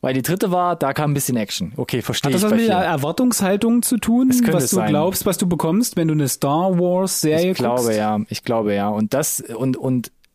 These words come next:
Speaker 1: Andor ist halt nochmals weiter weg als Rogue One von diesem typischen Star Wars Universum. Und das, das finde ich persönlich halt richtig geil.
Speaker 2: Also, äh, ohne zu spoilern, eine wichtige Frage müssen wir trotzdem noch beantworten.
Speaker 1: Uiuiuiui, ja.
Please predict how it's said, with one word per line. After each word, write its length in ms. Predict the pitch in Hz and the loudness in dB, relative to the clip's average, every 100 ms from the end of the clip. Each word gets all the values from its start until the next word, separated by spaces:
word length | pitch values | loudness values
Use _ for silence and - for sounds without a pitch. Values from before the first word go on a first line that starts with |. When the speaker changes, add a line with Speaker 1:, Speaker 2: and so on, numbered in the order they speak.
| - | -4
Speaker 1:
Andor 400 | 139 185 175 156 | 0 2 2 2
ist 100 | 143 | 0
halt 180 | 131 113 | -2 -2
nochmals 680 | 135 139 170 - 143 131 - | 0 2 0 0 -2 -2 0
weiter 260 | 120 117 110 | 0 0 0
weg 200 | 113 117 | -2 -2
als 240 | 110 - | -2 -2
Rogue 320 | 113 110 117 | -2 -2 0
One 140 | 113 113 | 0 0
von 100 | 110 | 0
diesem 260 | 101 101 | 0 -2
typischen 380 | - 110 110 113 | -2 -4 -2 -2
Star 240 | - 107 101 | -2 -2 -2
Wars 160 | 98 | -2
Universum. 500 | 104 101 98 98 101 | -2 0 0 -2 -2
Und 120 | 101 117 | -2 -2
das, 280 | 127 - | -4 -6
das 160 | - 151 | -4 -4
finde 240 | - 131 | -2 -2
ich 100 | 127 | -2
persönlich 360 | - 110 110 104 | -4 -2 -2 -2
halt 160 | 104 104 | -4 -4
richtig 260 | - - | -6 -6
geil. 300 | - 101 101 - _ - - - - - - | -4 -4 -4 -8 _ -20 -20 -20 -20 -16 -6
Speaker 2:
Also, 200 | 127 147 | -4 -2
äh, 360 | 180 170 175 147 | -6 -6 -8 -4
ohne 280 | 208 202 220 | 0 2 2
zu 120 | 170 | -2
spoilern, 380 | - 160 156 147 | 0 0 2 2
eine 240 | 156 180 | 0 0
wichtige 240 | 175 175 151 | 0 0 -2
Frage 260 | 156 151 | -2 0
müssen 200 | 156 147 | 0 0
wir 40 | 139 | 0
trotzdem 340 | 156 147 160 | 0 -2 0
noch 120 | 143 | 0
beantworten. 600 | 143 131 131 - 120 110 | 0 0 0 0 -4 0
Speaker 1:
Uiuiuiui, 580 | 120 175 131 110 104 95 | 2 2 2 2 2 0
ja. 280 | 92 104 131 | 0 0 0